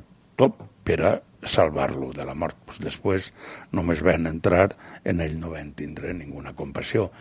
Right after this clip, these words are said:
I jo, pues, creia que era un cas, perquè, a més, també hi ha una altra cosa. El, la seua visió,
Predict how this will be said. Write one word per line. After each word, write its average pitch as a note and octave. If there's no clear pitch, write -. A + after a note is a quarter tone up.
I F2+
jo, D#2+
pues, -
creia F#2
que F#2
era E2+
un E2
cas, A2
perquè, -
a G#2+
més, G2+
també F2
hi E2
ha D#2
una D2+
altra D2+
cosa. D#2
El, F2
la D#2
seua G#2
visió, F2